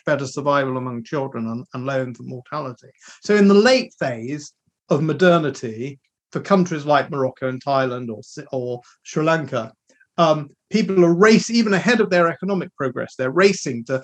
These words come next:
lower fertility and longer life expectancy. And then in the postmodern world, it's gonna be about religion and ideology and nationalism, um, versus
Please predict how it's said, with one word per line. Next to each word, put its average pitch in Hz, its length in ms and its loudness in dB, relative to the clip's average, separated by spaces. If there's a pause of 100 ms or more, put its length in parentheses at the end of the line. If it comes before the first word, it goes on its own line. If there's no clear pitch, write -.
(160)
lower 160 320 4
fertility 131 560 -6
and 123 140 -6
longer 123 220 -2
life 120 220 -6
expectancy. - 520 -18 (260)
And 170 100 4
then 202 140 8
in 196 100 8
the 190 120 4
postmodern 151 640 0
world, 123 300 -2
it's 131 120 -10
gonna 147 220 -4
be 139 140 -4
about 135 440 0 (260)
religion 147 760 0 (240)
and 139 100 -8
ideology 135 1040 0
and 131 140 -8
nationalism, 120 800 -6 (380)
um, 131 440 0
versus 143 460 -2